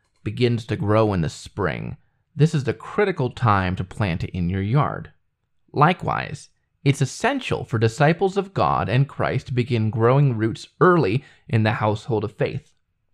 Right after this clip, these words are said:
And it's essential to grow them around the same time of year where we recognize that as plants come back from the dead, even our Lord Jesus Christ came back from the dead.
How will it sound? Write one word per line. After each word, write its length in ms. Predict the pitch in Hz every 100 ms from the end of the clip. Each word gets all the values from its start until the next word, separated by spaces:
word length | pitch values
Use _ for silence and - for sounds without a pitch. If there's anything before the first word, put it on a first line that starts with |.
| _
And 100 | 127
it's 120 | 117 110
essential 440 | - 160 165 151
to 120 | 123
grow 300 | 107 113 131
them 260 | 104 90 90 - _ _ -
around 280 | 104 110 104
the 60 | 104
same 340 | - 131 131
time 260 | - 117 107
of 180 | 98
year 460 | 113 127 64 71 - _ _ _ _ _ _ _ _ _ _ _ _ _ _ -
where 160 | 101 92
we 140 | 110
recognize 960 | 107 127 117 87 82 76 73 82 - _ _ _ _ _ _ _ _ _ _ _ _ -
that 240 | 98 82
as 100 | 98 -
plants 340 | 139 139 151
come 240 | - 95
back 280 | 87 95 90
from 120 | -
the 80 | 90
dead, 320 | 85 85 87
even 280 | 87 117 110
our 120 | 104
Lord 260 | 104 107 107
Jesus 320 | 107 104 156
Christ 320 | - 127 120
came 200 | - 98
back 220 | 87 85 -
from 120 | 80
the 100 | 76
dead. 360 | 76 62 -